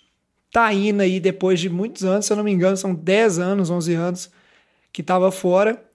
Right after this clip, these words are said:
Por quê? Menino Tom Brady. E o que que a gente pode esperar esse time aí, ô,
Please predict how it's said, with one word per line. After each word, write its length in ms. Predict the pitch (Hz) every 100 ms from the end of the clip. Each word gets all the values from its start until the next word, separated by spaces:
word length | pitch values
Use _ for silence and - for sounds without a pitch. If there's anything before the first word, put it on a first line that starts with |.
| _
Por 180 | 339 339
quê? 300 | - 175 170 -
Menino 300 | 311 311 302
Tom 160 | 311 294
Brady. 360 | 190 185 170
E 80 | 226
o 20 |
que 100 | -
que 60 | 339
a 40 |
gente 160 | 330 330
pode 220 | 262 262
esperar 340 | - 214 196
esse 160 | 202 196
time 240 | - 190
aí, 380 | 175 202 233 -
ô, 460 | 339 185 175 165 170